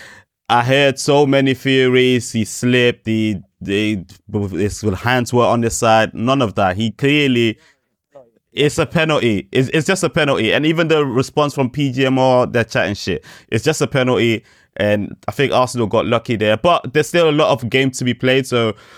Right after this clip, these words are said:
we couldn't really use that as an excuse. Um, even the five against one, where obviously, you know,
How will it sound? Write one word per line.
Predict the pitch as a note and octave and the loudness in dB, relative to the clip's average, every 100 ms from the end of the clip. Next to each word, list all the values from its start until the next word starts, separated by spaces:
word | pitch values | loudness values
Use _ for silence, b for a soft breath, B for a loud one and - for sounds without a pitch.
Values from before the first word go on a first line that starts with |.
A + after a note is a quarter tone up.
| B | B
we | A#2 | -6
couldn't | D3 C#3 A#2+ | -2 0 2
really | B2 A#2+ | 2 2
use | A2+ B2 A2 | 2 2 2
that | A2 | 0
as | G2+ G#2+ | 0 -2
an | |
excuse. | G#2+ - - C3 B2+ - - - | -4 -4 -2 0 0 -6 -10 -2
Um, | G#2 G#2 G2+ G2+ G2+ - _ | 2 4 4 2 0 -4 _
even | D3 E3+ F3 | -2 0 2
the | D#3 C#3+ | 2 0
five | - D3+ D3 | 0 0 2
against | C#3+ C#3 B2 | 0 -2 0
one, | C3 C#3+ C#3 C#3 _ _ _ _ _ _ | 2 2 0 -4 _ _ _ _ _ _
where | A#2+ A#2+ | 0 2
obviously, | B2 B2 B2 B2 A#2+ | 2 0 -2 0 2
you | A2+ A2 A2 | 2 2 2
know, | G#2+ G#2 | 2 0